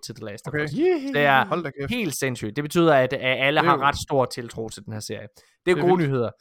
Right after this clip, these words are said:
Speaker 1: Hvad hedder
Speaker 2: Ja.
Speaker 1: det, øhm,
Speaker 2: Ja.
Speaker 1: men, øh, men det, men det er jo selvfølgelig et, øh, et tegn på, at Sony rigtig gerne vil den her vej, altså lave fjernsyn, der kan styrke deres, øh, deres I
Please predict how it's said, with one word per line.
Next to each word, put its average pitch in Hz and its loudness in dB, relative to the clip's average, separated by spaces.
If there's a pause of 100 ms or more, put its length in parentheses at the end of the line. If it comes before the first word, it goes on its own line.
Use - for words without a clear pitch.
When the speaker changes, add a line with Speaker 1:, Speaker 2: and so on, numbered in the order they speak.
(200)
Speaker 1:
Hvad 139 4
hedder 131 4
Speaker 2:
Ja. 123 0
Speaker 1:
det, 120 -2
øhm, 107 -8 (560)
Speaker 2:
Ja. - -10 (140)
Speaker 1:
men, 156 -2
øh, 135 2
men 147 -4
det, 165 0
men 165 -4
det 170 0
er 170 4
jo 170 2 (140)
selvfølgelig 185 -4
et, 175 -8
øh, 143 0
et 139 -8
tegn 170 0
på, 156 2
at 143 0
Sony 160 -2
rigtig 143 -6
gerne 135 -6
vil 143 -10
den 139 -4
her 135 -10
vej, 147 0
altså 131 -12
lave 127 -4
fjernsyn, 143 -8
der 120 -10
kan - -14
styrke 151 -6 (340)
deres, 127 0
øh, 117 -4
deres 127 -6
I 151 -10